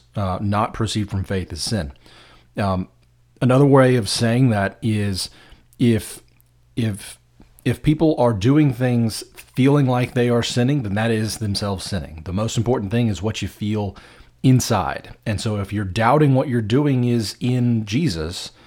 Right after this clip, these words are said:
um, then what, what you're doing is not in Jesus. What you're doing is something separate from, from Jesus, 'cause the most important thing is whatever is in your mind. The most important thing is not the, you know, technical,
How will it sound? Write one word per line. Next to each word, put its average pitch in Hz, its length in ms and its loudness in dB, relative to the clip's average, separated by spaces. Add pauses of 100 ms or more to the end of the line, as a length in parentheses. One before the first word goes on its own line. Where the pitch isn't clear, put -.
(480)
um, 95 460 -2 (120)
then 113 720 -2
what, 117 260 -2
what 107 220 -4
you're 120 140 4
doing 139 260 4
is 143 80 4
not 147 160 4
in 143 100 4
Jesus. 156 320 -4
What 95 140 -8
you're 104 100 -6
doing 135 300 2
is 120 420 -2
something 135 340 2
separate 107 640 -2
from, 104 400 -2
from 101 160 -2
Jesus, 101 280 0
'cause 104 140 -4
the 107 80 -2
most 107 220 -2
important 107 340 -4
thing 107 220 0
is 85 120 -6
whatever 95 440 -4 (320)
is 104 160 -2
in 101 80 2
your 90 100 0
mind. 85 380 -2
The 87 40 -8
most 104 240 -2
important 143 300 0
thing 147 160 -2
is 113 140 -2
not 127 720 2 (720)
the, 117 320 0 (180)
you 120 140 2
know, 107 140 -2
technical, 117 840 0